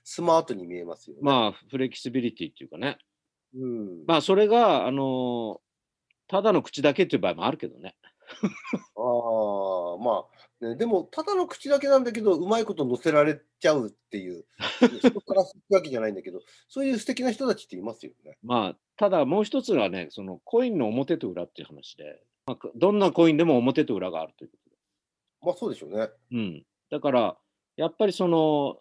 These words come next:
Speaker 2: 清濁合わせ飲むじゃないけど、
Speaker 1: うん。
Speaker 2: その、これね、やっぱり回収に向かわないね、この話ね。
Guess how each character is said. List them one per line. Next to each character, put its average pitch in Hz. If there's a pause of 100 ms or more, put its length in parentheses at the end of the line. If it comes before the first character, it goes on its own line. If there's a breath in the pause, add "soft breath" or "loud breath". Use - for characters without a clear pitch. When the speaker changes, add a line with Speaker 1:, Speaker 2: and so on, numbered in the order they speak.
(140)
Speaker 2:
清 214
濁 160
合 110
わ 123
せ 127
飲 135
む 120
じ 90
ゃ 87
な 92
い 85
け 76
ど、 78 (600)
Speaker 1:
う 151
ん。 104 (440)
Speaker 2:
そ 139
の、 123 (1200)
こ 147
れ 139
ね、 131
や 110
っ -
ぱ 143
り 120
回 180
収 208
に 196
向 160
か 185
わ 208
な 208
い 113
ね、 -
こ 85
の 78
話 78
ね。 67